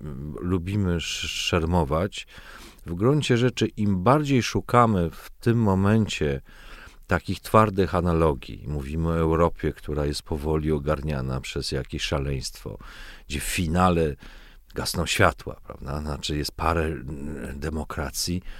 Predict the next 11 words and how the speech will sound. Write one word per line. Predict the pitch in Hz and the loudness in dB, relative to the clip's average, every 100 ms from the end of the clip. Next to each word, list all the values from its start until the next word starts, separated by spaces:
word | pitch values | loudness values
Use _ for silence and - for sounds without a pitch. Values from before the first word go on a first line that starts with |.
| - - - | -14 -18 -6
e, | 78 80 82 80 80 - - | 0 2 2 0 -4 -8 -8
i | 76 80 80 80 80 - - | -4 0 0 0 -2 -6 -4
podszytych, | - - - 95 - 82 - - | -2 0 4 4 2 -2 -2 -4
e, | 78 76 73 - - - - | 0 0 -2 -6 -18 -18 -6
mm, | 76 78 78 78 80 | -2 0 0 0 -2
wewnątrz, | 87 82 92 67 69 65 62 - - - - - | -2 2 2 2 -6 -6 -8 -10 -12 -20 -20 -12
e, | 65 73 73 76 | -4 -2 -2 -4
i | - | -6
faszyzmem, | - 98 - 90 73 87 90 | -2 -2 0 -2 0 0 0
i | 85 | -2
komunizmem. | - 82 80 73 65 - 69 95 | -2 0 0 0 -4 -6 -4 -4